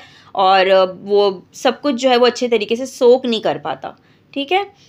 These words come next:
तो बहुत ज़्यादा थिक लेयर आपने नहीं लगानी है, जैसे कि हमने वन इंच की लगाई है, आप भी वन इंच की लगाइएगा। अब हम तैयार कर रहे हैं कॉफ़ी सिरप। इसके लिए हमने लिया है एक टेबलस्पून कॉफ़ी का और इसमें ऐड कर रहे हैं हम तकरीबन पौन कप के करीब, यानी कि three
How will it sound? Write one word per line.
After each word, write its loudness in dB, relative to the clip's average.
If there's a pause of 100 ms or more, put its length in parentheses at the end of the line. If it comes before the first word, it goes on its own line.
(100)
तो 2
बहुत 0
ज़्यादा 2
थिक -2
लेयर 4
आपने 0
नहीं -2
लगानी 0
है, -2
जैसे -4
कि -4
हमने -2
वन -2
इंच -6
की -4
लगाई 2
है, 2
आप 2
भी -2
वन -2
इंच -8
की -8
लगाइएगा। -6 (340)
अब 2
हम 0
तैयार 4
कर 2
रहे 2
हैं 0
कॉफ़ी -2
सिरप। 0
इसके -4
लिए 0
हमने -2
लिया 0
है 2
एक 0
टेबलस्पून -2
कॉफ़ी -4
का 0
और 0
इसमें -4
ऐड -2
कर 0
रहे 0
हैं -2
हम -4
तकरीबन -4
पौन -2
कप -4
के -4
करीब, -4
यानी -6
कि -2
three -8